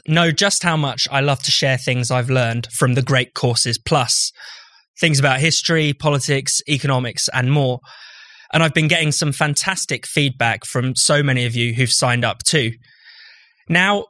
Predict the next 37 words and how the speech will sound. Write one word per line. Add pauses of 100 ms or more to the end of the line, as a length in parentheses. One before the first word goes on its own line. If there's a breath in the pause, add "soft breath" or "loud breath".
the
Great
Courses
Plus (140)
is (120)
Wondrium. (500)
That's (140)
W
O (120)
N (240)
D
R
I
U (100)
M. (560 soft breath)
It's (100)
everything
we
already
loved (140)
about
the
Great
Courses
Plus, (400 soft breath)
but
so
much
more. (840 loud breath)
If
you
haven't
signed
up
to
Wondrium
yet,